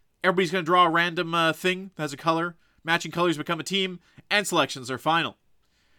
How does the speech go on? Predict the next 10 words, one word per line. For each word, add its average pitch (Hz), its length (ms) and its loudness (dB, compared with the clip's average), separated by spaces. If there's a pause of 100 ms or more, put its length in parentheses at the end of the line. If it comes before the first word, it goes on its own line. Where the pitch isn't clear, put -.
(200)
Nyla 170 220 4
Rose 165 340 4
in 151 160 -8
streetwear, 202 600 0 (260)
which 151 240 -8
you 143 80 -14
don't 151 320 -6
see 147 160 -8
that 135 220 -2
often, 180 320 0